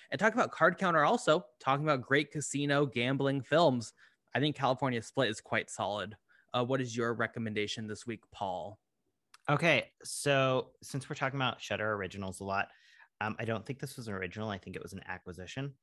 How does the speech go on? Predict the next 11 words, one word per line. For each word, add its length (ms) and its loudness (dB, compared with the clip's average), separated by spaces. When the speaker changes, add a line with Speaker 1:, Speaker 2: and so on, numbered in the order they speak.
Speaker 2:
Um, 640 -2
but 300 4
I'm 100 0
gonna 240 2
say 600 2
Superhost, 840 -4
um, 460 0
came 160 -2
out 160 2
this 220 -4
year, 320 -2